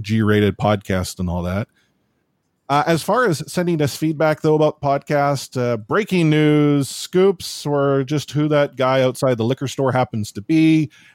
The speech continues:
uh, feel free to shoot us an email. It's feedback at ready set pwn dot com. But, uh, being that you're the guest, I wanna give you as much airtime as I possibly can. And the fact that you were on here contributing far more than Sam ever does, I think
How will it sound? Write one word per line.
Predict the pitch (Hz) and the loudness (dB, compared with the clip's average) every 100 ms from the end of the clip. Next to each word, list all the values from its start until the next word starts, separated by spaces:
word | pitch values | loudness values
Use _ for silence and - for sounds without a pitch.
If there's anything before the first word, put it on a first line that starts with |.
| - | -4
uh, | 135 139 127 | 0 0 0
feel | 160 | -2
free | 143 156 | -2 0
to | 139 | 0
shoot | 151 139 | 0 0
us | 120 | 0
an | 120 | 0
email. | 117 92 | 0 -2
It's | - | -6
feedback | - 170 208 196 156 160 160 - | -10 -6 -6 -4 -4 -4 -6 -8
at | 110 107 - | -6 -6 -8
ready | 98 135 160 | -10 -8 -8
set | 170 - | -10 -12
pwn | 131 135 135 | -8 -6 -4
dot | 120 117 - | -4 -6 -10
com. | _ _ 131 107 73 - _ _ _ _ _ _ - | _ _ -6 -6 -6 -12 _ _ _ _ _ _ -10
But, | 202 - 196 | -10 -4 0
uh, | 190 156 156 | 0 0 -4
being | 226 311 | -2 0
that | 269 | 2
you're | 214 196 | 2 2
the | 165 | 0
guest, | 110 87 101 | -4 -6 -4
I | 143 | 0
wanna | 156 156 151 | 2 0 2
give | 147 139 | 2 2
you | 139 | 4
as | 131 123 | 2 2
much | 165 196 - | 0 0 -2
airtime | 156 165 165 156 | -2 0 0 2
as | 143 123 | 2 2
I | 110 | 0
possibly | - 202 233 - 123 117 | -4 -4 -2 -4 -4 -4
can. | - 85 85 113 | -6 -10 -8 -6
And | 110 | -6
the | 110 | -2
fact | 147 147 | -4 -4
that | 127 | -6
you | 135 123 | -4 0
were | |
on | 127 131 | 0 0
here | 131 127 120 _ _ | 0 -2 -4 _ _
contributing | - 139 233 254 185 143 | -4 -2 0 0 2 0
far | - 208 208 | 2 2 4
more | 185 165 | 4 4
than | 139 | 2
Sam | 123 139 135 131 - | -2 0 0 0 0
ever | 123 131 113 | 0 0 -2
does, | 92 78 78 98 110 - _ _ - | -4 -10 -10 -10 -12 -16 _ _ -6
I | 107 | -4
think | 117 | -4